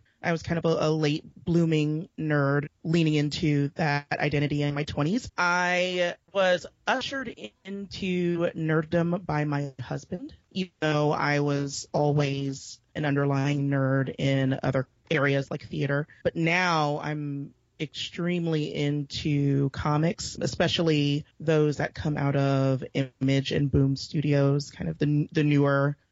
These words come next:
stories coming out. And my appreciation for podcasts is fairly new. And after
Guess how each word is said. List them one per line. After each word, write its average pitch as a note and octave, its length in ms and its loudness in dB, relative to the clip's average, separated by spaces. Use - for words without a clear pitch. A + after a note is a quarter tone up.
stories D3+ 540 0
coming C#3+ 400 -4
out. C#3 500 -2
And D3 1000 0
my C#3+ 440 0
appreciation D3+ 1000 -2
for C#3+ 380 2
podcasts - 1000 -4
is D3 500 -2
fairly C4 420 0
new. F#3+ 400 -2
And D3+ 920 0
after D#3 1200 0